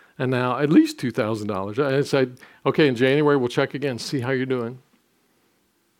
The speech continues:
And, and we'll go from there." So I'm not asking you to give any money because the money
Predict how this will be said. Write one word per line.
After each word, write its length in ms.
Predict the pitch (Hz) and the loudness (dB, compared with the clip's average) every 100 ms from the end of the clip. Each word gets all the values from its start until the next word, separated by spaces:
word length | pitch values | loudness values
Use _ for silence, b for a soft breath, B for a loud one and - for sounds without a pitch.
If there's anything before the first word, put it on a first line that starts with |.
| _ _ _ _ _ _ _ - | _ _ _ _ _ _ _ -8
And, 400 | 120 113 110 113 - | -4 -4 -6 -10 -10
and 200 | 104 101 | -10 -8
we'll 100 | 101 | -8
go 120 | 101 | -8
from 180 | - 117 | -8 -12
there." 240 | 117 101 _ B B B B | -12 -16 _ B B B B
So 280 | - 175 - | 4 4 4
I'm 140 | 190 247 | 0 4
not 160 | 285 | 6
asking 280 | 170 160 - | 6 4 2
you 40 | 139 | 2
to 60 | |
give 160 | 131 131 | 4 4
any 120 | 120 | 2
money 240 | 123 185 | 2 0
because 280 | 120 131 135 | -2 -4 -6
the 60 | 143 | 0
money 460 | 143 151 143 120 | 2 4 2 -2